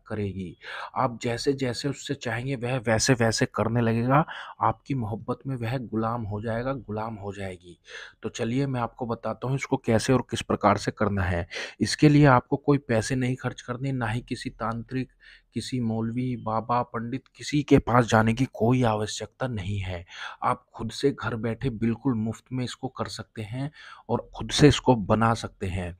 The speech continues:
और किसी को भी अपने वश में कर सकते हैं, अपना गुलाम उसको बना सकते हैं। फिर चाहे वह स्त्री पुरुष कोई आपका पति हो, पत्नी हो, गर्लफ्रेंड हो, बॉयफ्रेंड हो, कोई भी हो,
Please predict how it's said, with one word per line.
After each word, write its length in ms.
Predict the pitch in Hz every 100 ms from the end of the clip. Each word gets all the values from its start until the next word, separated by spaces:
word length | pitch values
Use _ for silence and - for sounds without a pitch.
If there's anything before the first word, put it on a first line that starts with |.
| - - -
और 160 | 113 -
किसी 240 | - - 127
को 160 | - 110
भी 140 | 131
अपने 240 | 123 - 120 98
वश 180 | 104 127
में 120 | 127
कर 140 | 117 110
सकते 340 | - _ 113
हैं, 240 | 107 135
अपना 380 | - - - 120
गुलाम 400 | 85 104 110 120
उसको 360 | - - - 127 -
बना 200 | 101 104
सकते 320 | - 98 - 90
हैं। 260 | 92 90 - - -
फिर 180 | - 147
चाहे 300 | - 120 120 123
वह 200 | 123 123
स्त्री 240 | - 120
पुरुष 240 | - 123
कोई 180 | - 123
आपका 260 | 120 - 120 -
पति 280 | 107 131 120
हो, 360 | 117 123 120 - - - -
पत्नी 360 | 107 123 127
हो, 360 | 110 120 120 - _ _ - _ _ _ -
गर्लफ्रेंड 640 | - 113 117 104 127 127 117
हो, 180 | 123 117
बॉयफ्रेंड 540 | 120 117 113 123 120
हो, 120 | 120 -
कोई 260 | - 123 147
भी 140 | 147 143
हो, 320 | 131 123